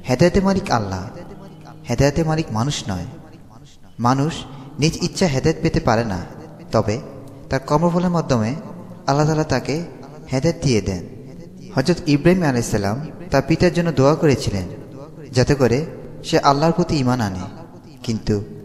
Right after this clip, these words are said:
আল্লাহ তাআলা এই দোয়া কবুল করেননি। শুধু তাই নয়, হযরত নূহ আলাইহিস সালাম তার সন্তানের জন্য দোয়া করেছিলেন। তিনি দোয়া করেছিলেন তার সন্তান যাতে ঈমান আনে, কিন্তু তার সন্তান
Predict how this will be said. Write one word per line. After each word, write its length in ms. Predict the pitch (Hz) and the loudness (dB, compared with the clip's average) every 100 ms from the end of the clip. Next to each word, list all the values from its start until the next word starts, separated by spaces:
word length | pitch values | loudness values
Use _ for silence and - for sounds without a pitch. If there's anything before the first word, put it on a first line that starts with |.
| - - - - | -18 -18 -6 0
আল্লাহ 180 | 139 | 2
তাআলা 180 | 139 143 | 4 4
এই 100 | 135 | 4
দোয়া 200 | 131 127 127 | 6 4 4
কবুল 220 | 123 147 | 2 2
করেননি। 460 | 147 107 90 87 87 - - - - - - - - | 2 0 0 -6 -10 -12 -16 -18 -18 -18 -18 -16 -2
শুধু 240 | 185 180 | 2 4
তাই 260 | 175 135 135 | 6 6 4
নয়, 240 | 92 92 - - - - - - - 123 | -2 -6 -10 -16 -16 -16 -16 -16 -4 0
হযরত 220 | 135 139 | 2 2
নূহ 180 | 135 170 | 4 2
আলাইহিস 240 | 165 127 | 2 2
সালাম 260 | - 104 113 - - - - - - | 0 0 -2 -8 -14 -16 -18 -18 -4
তার 100 | 147 | 0
সন্তানের 520 | 139 165 180 196 190 180 | 2 2 2 2 0 0
জন্য 220 | 175 170 | 0 2
দোয়া 220 | 139 143 | 2 2
করেছিলেন। 540 | 143 143 - 107 90 90 - - - - - - - - | 4 4 4 0 0 -4 -12 -14 -16 -16 -16 -16 -16 -6
তিনি 180 | 135 160 | -2 4
দোয়া 180 | 165 156 | 6 6
করেছিলেন 480 | 131 98 104 120 - - - - - - - | 2 2 -2 -2 -6 -14 -14 -16 -16 -18 -4
তার 100 | 151 | -2
সন্তান 300 | 143 147 156 | 0 0 0
যাতে 240 | 165 165 175 | -2 -2 -2
ঈমান 240 | 139 143 160 | 0 0 2
আনে, 240 | 104 90 - - - - - - - - - | 0 -4 -10 -14 -16 -18 -20 -20 -18 -20 -8
কিন্তু 380 | - 110 120 139 - - - - - - | -4 0 0 0 -4 -16 -16 -18 -20 0
তার 180 | - 147 | 2 2
সন্তান 480 | - 131 127 131 | 0 0 0 0